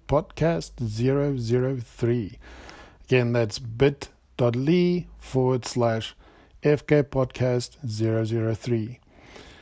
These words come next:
If you enjoy this podcast at all, um, I'd love to get your feedback. So, you know, star hard favorite it in your podcatcher of choice. And if you have a moment, uh,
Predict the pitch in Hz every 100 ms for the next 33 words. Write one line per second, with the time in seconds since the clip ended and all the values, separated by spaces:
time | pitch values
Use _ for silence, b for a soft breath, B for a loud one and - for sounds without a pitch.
0 | B B 151 185 180 175 208 196 - 185
1 | 180 165 160 151 165 165 165 139 135 135
2 | 147 170 170 165 160 147 151 135 135 -
3 | 123 - 135 123 139 135 131 - 135 127
4 | 127 127 165 151 131 127 127 - - -
5 | 151 135 135 120 139 135 135 131 131 -
6 | 127 123 120 117 120 131 127 - 127 -
7 | 123 113 - 139 131 - - B B B
8 | B - 165 170 165 160 151 143 143 135
9 | - - - 131 120 120